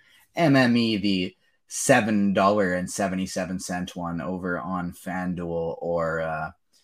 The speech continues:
you know, I do like a lot of these DraftKings prices, though. Maybe it's, it's, it's the first day for me ever to M M E on DraftKings. I've played DraftKings lots, but I've never M M E'd there before.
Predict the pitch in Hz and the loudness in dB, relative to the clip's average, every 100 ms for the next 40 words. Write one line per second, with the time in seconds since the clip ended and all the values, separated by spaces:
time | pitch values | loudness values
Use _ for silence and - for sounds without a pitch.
0 | _ _ _ 113 131 131 127 165 143 139 | _ _ _ 2 6 6 6 6 6 4
1 | 127 131 127 117 98 104 143 - 101 95 | 4 4 4 0 0 0 0 -2 -8 -6
2 | 92 87 87 85 82 85 92 113 110 - | -8 -8 -10 -8 -6 -4 -4 -2 -4 -6
3 | 110 98 - - - 98 - 101 - 113 | -6 -6 -8 -14 -10 -10 -8 -12 -6 -6
4 | 110 - 107 101 110 104 101 - 95 113 | -4 0 0 0 -2 0 0 -2 -2 0
5 | 113 98 95 - 95 82 101 98 98 98 | 0 -2 -2 -4 -4 -2 0 0 0 0
6 | 92 90 101 101 85 78 90 - 117 135 | -2 0 0 0 -8 -12 -12 -4 -2 0
7 | 95 85 - 90 82 82 - 90 90 98 | 0 -2 -6 -8 -4 -4 -6 -8 -6 -4
8 | 98 95 92 90 92 85 85 78 82 82 | -2 -2 -4 -4 -6 -6 -8 -10 -12 -10
9 | 82 | -10